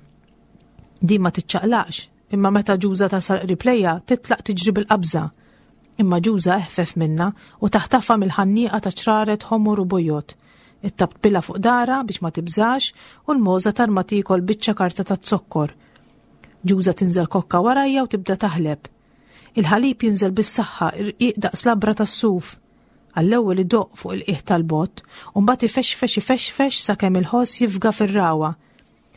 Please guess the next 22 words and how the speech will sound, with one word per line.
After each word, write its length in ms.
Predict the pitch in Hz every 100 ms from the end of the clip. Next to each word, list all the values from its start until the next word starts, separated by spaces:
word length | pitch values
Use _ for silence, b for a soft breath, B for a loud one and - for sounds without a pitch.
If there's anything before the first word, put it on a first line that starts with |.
| _
Tgħid 280 | 208 190 202
Ommi, 340 | 190 185 190 185 - _ _
"Kemm 200 | 233 226
tajt 280 | 233 226 240
niftit? 560 | 220 - 226 226 - - b b _
Ejja, 480 | 214 220 220 208 208
Isa, 480 | 226 - 214 185 190
għamil 320 | 233 233 208
li 80 | 208
ftit 240 | - 214 208
ieħor." 380 | 185 160 165 165 b b b b b _ _ -
Ġuża 340 | 190 202 190 185
tgerger, 540 | 202 202 160 165 160 B B B
imma 360 | 285 262 247 233 -
taħleb 440 | 247 190 226 202 -
geż 420 | 202 220 208 175 220
ieħor. 320 | 180 156 156 - _ _ _ - _ _ _ _ _
Kemm 180 | 185 175
hu 60 |
tajjeb 420 | 175 185 196 214 202
il-ħalib 360 | 143 185 185
sħun? 380 | - - 185 208